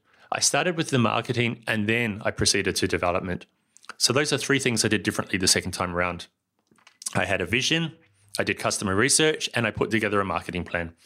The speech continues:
They all lacked a lot of detail. I'm not a detail-oriented person, but at least I had something. Question.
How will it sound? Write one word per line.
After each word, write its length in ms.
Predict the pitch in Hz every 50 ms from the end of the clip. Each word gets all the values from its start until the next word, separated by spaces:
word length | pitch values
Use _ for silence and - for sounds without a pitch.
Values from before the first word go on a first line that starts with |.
| - - - - - - -
They 140 | 143 147
all 120 | 170 202 226
lacked 220 | 208 185 175 -
a 60 | 151
lot 160 | 131 139 135 127
of 100 | 113 -
detail. 480 | - 117 117 - - 113 139 180 202 -
I'm 160 | 120 117 120
not 140 | 123 131 127
a 60 | 120
detail-oriented 1040 | 107 123 110 104 - 113 110 107 110 104 104 113 - - - 107 110 107 - 117 104
person, 400 | - 123 127 135 - 208 214 214 - - - - - - - - - -
but 100 | 131 117
at 80 | 113
least 300 | 123 131 160 156 - -
I 120 | 139 131 131
had 220 | 110 127 123 113
something. 580 | - - 110 101 104 - - 95 90 90 85 - _ _ _ _ _ _ _ _ _ _ _ _ - - - -
Question. 500 | - 113 95 - - - 98 80 76